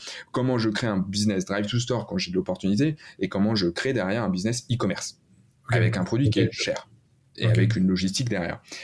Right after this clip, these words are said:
Speaker 1: Et ça, en tout cas, euh, ça a été vraiment la mutation qu'on a fait, je pense que ces six derniers mois et sur toute la saison haute, c'est un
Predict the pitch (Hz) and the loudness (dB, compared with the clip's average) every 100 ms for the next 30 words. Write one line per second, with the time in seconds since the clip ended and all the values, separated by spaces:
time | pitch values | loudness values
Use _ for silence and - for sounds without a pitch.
0 | - 104 98 - 143 120 104 101 127 127 | -6 -2 0 0 0 -2 -2 -2 0 2
1 | 95 95 - - - 92 104 101 107 127 | 4 2 2 0 0 0 0 0 2 2
2 | 98 98 127 123 120 117 135 131 95 92 | 2 4 2 2 0 0 0 0 0 0
3 | 123 120 101 101 95 98 - - 123 104 | 0 0 -2 -2 0 0 0 0 0 2
4 | 107 117 123 101 104 - 120 104 107 104 | 2 2 0 -2 -4 -2 -2 0 0 2
5 | 104 117 120 - - | 2 2 2 -2 -6